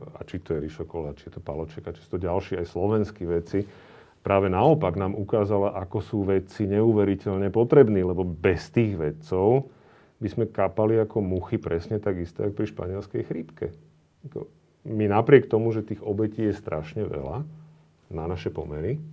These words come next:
hej, však teda na Slovensku minulý rok umrelo viac ľudí než po,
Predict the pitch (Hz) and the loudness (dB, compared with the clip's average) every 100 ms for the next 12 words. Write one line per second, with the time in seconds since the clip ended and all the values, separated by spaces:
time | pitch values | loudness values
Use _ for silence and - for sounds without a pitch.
0 | - - - - - 90 78 78 - 80 | -14 -12 -8 -8 -8 -8 -8 -8 -10 -10
1 | 82 - 82 87 82 87 87 82 82 82 | -10 -8 -6 -6 -6 -6 -4 -4 -4 -4
2 | 82 80 85 78 78 - | -6 -6 -4 -6 -8 -10